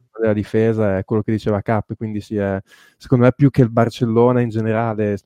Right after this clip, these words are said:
Speaker 2: mm, ci va un po' con le squadre perché è più difficile andarci nel basket europeo e, mm, non ci vai per scelta ma perché la difesa ti lascia quello, ecco.
Speaker 1: Tra l'altro mi ricordo che un po' di anni fa avevo,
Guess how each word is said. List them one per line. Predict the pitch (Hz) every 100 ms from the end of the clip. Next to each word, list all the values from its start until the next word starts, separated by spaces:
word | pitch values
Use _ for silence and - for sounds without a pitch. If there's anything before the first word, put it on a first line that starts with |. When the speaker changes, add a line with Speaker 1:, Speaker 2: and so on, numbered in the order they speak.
| _
Speaker 2:
mm, | - - - - - _ _ - - _
ci | - 127
va | 117
un | 113
po' | 120
con | 120 131
le | 104
squadre | - 113 113 120
perché | 120 -
è | 107
più | 117
difficile | 104 - 107 110
andarci | 104 104 104 -
nel | 101
basket | 95 98 107 110
europeo | 98 92 107 104
e, | 110 -
mm, | 98 92 _ _ - -
non | 127
ci | - 120
vai | 120
per | - 120
scelta | - 113 110 117
ma | 113
perché | 110 - 95
la | 92
difesa | 95 - 104
ti | 101
lascia | 98 - 104
quello, | 101 95 -
ecco. | 113 _ - _ _ _ _ _ _ _ _ _
Speaker 1:
Tra | 151
l'altro | 214 208 139 113
mi | 127
ricordo | 135 151 123 110 123
che | 120 113 110 -
un | _ _ _ _
po' | 123
di | 123
anni | 123
fa | 123
avevo, | 120 104